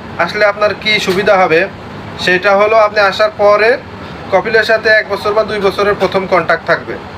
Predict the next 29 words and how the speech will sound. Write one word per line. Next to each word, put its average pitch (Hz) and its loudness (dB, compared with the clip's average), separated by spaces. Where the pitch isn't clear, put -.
এই 165 0
কন্ট্যাক্ট 165 0
শেষ 208 2
হবার 208 4
পরে 208 4
যদি 214 -2
ভালো 170 2
না 220 2
লাগে, 214 2
তাহলে 240 4
কপিলরে 233 2
বলবেন 220 0
যে, 208 2
"ভাই, 196 2
তোর 190 -2
সাথে 190 -2
আমার 180 2
ভালো 160 4
লাগতেছে 170 0
না, 190 0
তুই 233 4
আমার 220 4
হাউল 196 2
দিয়ে 180 4
দে।" 127 -2
তারপরে 220 4
আপনি 190 0
হাউল 180 2
হয়ে 240 2